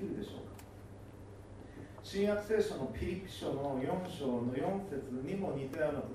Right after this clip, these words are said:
とが書かれています。聞いててください。「いつも主にあって喜びなさい。」もう一度言います。「喜びなさい。」繰り返すんです。「もう一度言います。喜びなさい」というふうに。旧約聖書の伝道者の書にはちょっと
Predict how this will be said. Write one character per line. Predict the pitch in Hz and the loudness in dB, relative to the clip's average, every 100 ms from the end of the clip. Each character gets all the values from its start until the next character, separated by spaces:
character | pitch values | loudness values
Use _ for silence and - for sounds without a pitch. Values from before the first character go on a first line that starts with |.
| 131 | 0
と | |
が | 131 - - 123 | 2 2 -2 0
書 | |
か | 110 | 2
れ | 98 | 0
て | 90 | -4
い | 90 | -8
ま | |
す。 | - - - - - | -10 -12 -14 -14 -8
聞 | 247 | -4
い | |
て | 240 | -2
て | - | -4
く | - | -6
だ | - | -8
さ | - | -10
い。 | - - - - - 196 | -12 -12 -14 -14 -4 2
「い | |
つ | 202 - 202 | 2 2 -2
も | 165 127 | 0 0
主 | - 190 185 | -2 -4 -2
に | 131 | -2
あ | |
っ | 113 110 - | -2 -4 -4
て | |
喜 | 101 | -2
び | 101 123 139 127 117 | 0 -2 0 -2 0
な | 113 | -2
さ | - 107 | -4 -6
い。」 | 110 | 0
も | 135 180 | 0 0
う | |
一 | 170 165 | 0 0
度 | 165 | 0
言 | |
い | 151 | 0
ま | 139 | -2
す。 | - - - - - | -4 -8 -12 -14 -8
「喜 | 135 | -2
び | 135 170 175 180 | 0 0 -2 -4
な | - | -4
さ | - - | -6 -8
い。」 | 156 - - - - - - - - - - - - | -10 -10 -12 -14 -12 -12 -12 -14 -14 -14 -14 -12 -6
繰 | 185 | -6
り | - | -4
返 | - 190 | -6 -6
す | - | -8
ん | - | -10
で | - | -10
す。 | - - | -10 -4
「も | 135 | 2
う | 226 | 4
一 | - | 6
度 | 220 | 8
言 | 208 | 8
い | 190 | 6
ま | - | 0
す。 | - - 117 | -6 -10 -4
喜 | 117 180 208 208 | 0 2 4 2
び | |
な | 202 180 | 0 -2
さ | 170 | -4
い」 | 175 - - | -4 -6 -6
と | - | 2
い | 123 | 4
う | 117 | 4
ふ | 110 | 0
う | |
に。 | 101 - - - - - - - - - - - - - - - - - - - - - - - - - - - - - - - - - - - | -2 -6 -12 -14 -12 -12 -14 -14 -14 -14 -14 -14 -14 -14 -14 -14 -14 -14 -14 -14 -14 -14 -14 -14 -14 -14 -14 -14 -12 -14 -14 -14 -14 -14 -14 -4
旧 | - | 4
約 | 220 226 | 6 4
聖 | - 208 | 4 4
書 | - 156 | 4 0
の | 135 | 2
伝 | 143 156 | 2 2
道 | 175 | 0
者 | 160 123 | 0 0
の | 113 | 0
書 | 113 120 | -2 -4
に | |
は | 117 113 | -4 -4
ち | - | -4
ょ | - | -4
っ | |
と | 139 131 - | -2 -2 -2